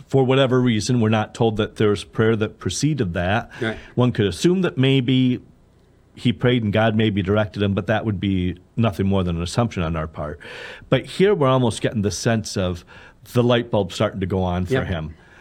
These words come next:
Speaker 1: That maybe all the stuff that we thought we were just going through as part of the natural occurrence, maybe God has had a purpose in all of this.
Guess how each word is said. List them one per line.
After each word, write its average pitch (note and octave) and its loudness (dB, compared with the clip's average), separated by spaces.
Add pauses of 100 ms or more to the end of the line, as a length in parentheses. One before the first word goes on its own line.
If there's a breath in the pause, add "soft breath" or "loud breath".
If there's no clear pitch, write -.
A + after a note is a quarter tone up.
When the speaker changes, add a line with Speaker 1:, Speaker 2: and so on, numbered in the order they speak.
(160 loud breath)
Speaker 1:
That A2 0
maybe D3+ 2
all F3 0
the C#3+ 0
stuff - -2
that - -8
we C3 0
thought C3+ -2
we A#2+ 4
were A#2 4
just G#2+ -4
going A#2+ 2
through G#2+ 0
as F#2+ -4
part A#2 0
of F#2+ -2
the G2 -4
natural G#2+ 0
occurrence, G#2+ -4
maybe E3 0
God D#3+ -2
has B2 -2
had B2 0
a G2 -2
purpose - -2
in F2 -2
all D#2+ -4
of B1 -12
this. C2 -12